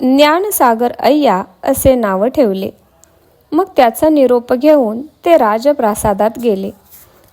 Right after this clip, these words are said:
आणि शिवजींना नैवेद्य दाखवून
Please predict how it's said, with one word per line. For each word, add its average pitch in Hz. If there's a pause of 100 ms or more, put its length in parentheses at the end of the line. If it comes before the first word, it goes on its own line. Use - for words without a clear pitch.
आणि 233
शिवजींना 269
नैवेद्य 208
दाखवून 208